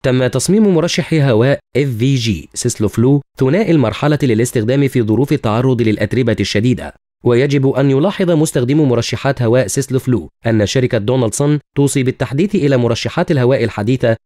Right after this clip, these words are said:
بتقنية اف ار جي Radial سيل، وسوف يتم سحب قطع غيار مرشح هواء اف في جي القديم بالتدريج ولن تعد متاحة، ومع ذلك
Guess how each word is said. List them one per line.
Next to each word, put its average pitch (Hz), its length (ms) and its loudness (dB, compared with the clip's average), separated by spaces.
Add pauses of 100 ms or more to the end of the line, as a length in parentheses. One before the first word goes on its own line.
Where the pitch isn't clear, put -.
بتقنية 113 600 0 (160)
اف 208 160 -2 (120)
ار 143 180 0
جي 117 320 0 (100)
Radial 117 360 2
سيل، 76 340 -10 (260)
وسوف 110 400 0
يتم 147 380 2
سحب 139 280 -2
قطع 180 360 0
غيار 143 420 2
مرشح 131 420 0
هواء 127 500 2
اف 131 180 0
في 123 180 2
جي 120 300 -2
القديم 123 500 -2 (220)
بالتدريج 120 760 0 (280)
ولن 87 300 -6
تعد 120 240 -2
متاحة، 110 500 -4 (280)
ومع 82 280 -12
ذلك 117 320 0